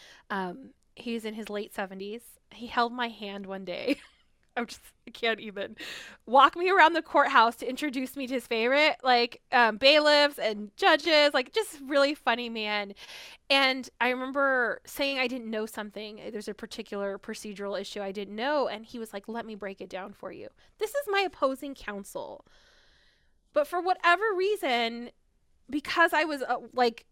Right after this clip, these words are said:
I don't know what it was. I endeared myself to him in some way. And he'd been practicing, I think, forty-five years at that point in time.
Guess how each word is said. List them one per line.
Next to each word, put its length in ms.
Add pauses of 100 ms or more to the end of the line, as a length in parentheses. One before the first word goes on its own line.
(180)
I 120
don't 160
know 140
what 240
it 80
was. 140
I 140
endeared 440
myself 460
to 80
him 140
in 120
some 260
way. 500 (480)
And 140
he'd 180
been 140
practicing, 720
I 60
think, 160
forty-five 600
years 240
at 120
that 180
point 240
in 80
time. 520